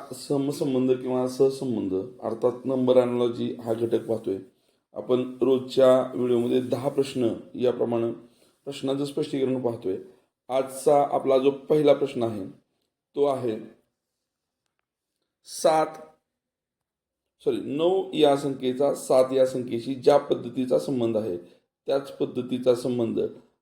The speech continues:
ऐंशी या संख्येचा प्रश्नचिन्हाच्या जागी असणाऱ्या संख्येशी आहे. पर्याय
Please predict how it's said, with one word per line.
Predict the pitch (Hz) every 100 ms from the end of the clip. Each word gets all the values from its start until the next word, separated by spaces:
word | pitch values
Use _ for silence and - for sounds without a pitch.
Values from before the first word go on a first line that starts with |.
| -
ऐंशी | 139 147 175 156
या | 143
संख्येचा | 143 135 117 110 107 113 - - _ _ _ _ _ _ _ _ _ _ _ _ _ _ _ _ _ _ _ -
प्रश्नचिन्हाच्या | 156 156 175 165 160 165
जागी | 156 139
असणाऱ्या | 139 123 123
संख्येशी | 131 117 110 107
आहे. | 104 101 85 - _ _ _ _ _ _ -
पर्याय | 139 143 143 143